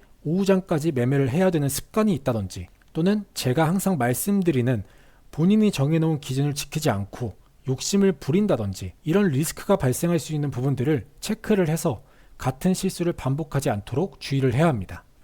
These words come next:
자, 다음은 자신에게 맞는 매매법을 찾는데 많은 시간을 투자해야 됩니다. 예를 들어서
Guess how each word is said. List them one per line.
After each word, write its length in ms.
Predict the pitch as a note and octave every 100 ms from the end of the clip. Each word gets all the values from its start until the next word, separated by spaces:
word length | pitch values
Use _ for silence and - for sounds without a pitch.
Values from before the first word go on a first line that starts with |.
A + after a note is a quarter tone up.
| -
자, 140 | - G2+
다음은 500 | - B2 C3+ F#3 G3 - - _ _
자신에게 540 | - - - A3 G#3+ G3+
맞는 320 | D3 D#3+ D#3
매매법을 560 | A2+ C3+ F3+ - E3+ D3+
찾는데 540 | - B2 A2+ D3 A2+ - - _
많은 340 | - A#2 F3+ G3
시간을 540 | - F#3+ C3+ G#2+ C#3 - -
투자해야 500 | - F#3+ F#3+ C#3 G#3
됩니다. 400 | F3+ G#2+ F2+ G2+ - _ -
예를 220 | A#2+ E3+ G3
들어서 420 | E3+ C3 A#2